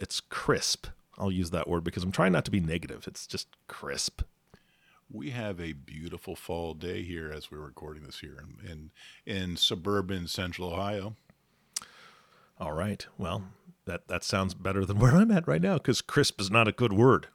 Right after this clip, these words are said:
Speaker 1: Greg. R-, well, <laughs> right now. It is when you're talking about apples, right?
Speaker 2: That's right. Yeah.
Speaker 1: Yeah, but,
Speaker 2: Hun-,
Speaker 1: yeah.
Speaker 2: I do love a good Honeycrisp apple.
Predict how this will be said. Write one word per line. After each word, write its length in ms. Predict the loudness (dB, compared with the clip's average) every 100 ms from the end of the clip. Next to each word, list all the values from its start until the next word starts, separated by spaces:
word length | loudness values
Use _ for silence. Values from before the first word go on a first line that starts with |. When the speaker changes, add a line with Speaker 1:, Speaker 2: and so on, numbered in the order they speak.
| -8
Speaker 1:
Greg. 280 | -8 -8 -12 _ _ _ -10
R-, 100 | -6
well, 180 | -6 -4 -2 0 0 -2
<laughs> 400 | -4 -4 -4 -2
right 200 | 0 2
now. 80 | 2 0 4
It 140 | 6 8
is 140 | 6
when 80 | 4
you're 80 | 6
talking 160 | 8
about 200 | 10 10
apples, 420 | 8 6 0 -6 0
right? 240 | 0 0 -4 -20 -20 -20 -20 -16
Speaker 2:
That's 180 | -12 -10
right. 260 | -8 -8 -10 -8
Yeah. 60 |
Speaker 1:
Yeah, 160 | -4 -6 -8 -4
but, 180 | -4 -2
Speaker 2:
Hun-, 160 | -4 -4
Speaker 1:
yeah. 120 | -8
Speaker 2:
I 40 |
do 260 | -8 -4 -2
love 220 | -2 -2
a 40 | -2
good 200 | -2 -2
Honeycrisp 460 | -4 -6 -10 -10
apple. 280 | -12 -12 -18